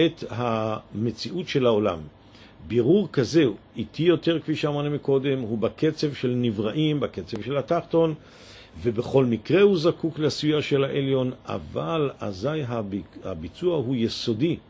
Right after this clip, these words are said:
הבריאה כולה הופכת להיות מוכשרת לקבלת הגילוי האלוקי, הגאולה האמיתית והשלמו-, והשלמה. והשלמות האמיתית החזק היא בחיבור מטות ומסעי יחד. וגם בשנה שאצלנו, תשס"ח,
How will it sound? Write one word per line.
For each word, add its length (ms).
הבריאה 680
כולה 460
הופכת 600
להיות 360
מוכשרת 640
לקבלת 580
הגילוי 340
האלוקי, 400
הגאולה 360
האמיתית 340
והשלמו-, 440
והשלמה. 360
והשלמות 520
האמיתית 480
החזק 480
היא 80
בחיבור 480
מטות 560
ומסעי 580
יחד. 260
וגם 480
בשנה 420
שאצלנו, 520
תשס"ח, 640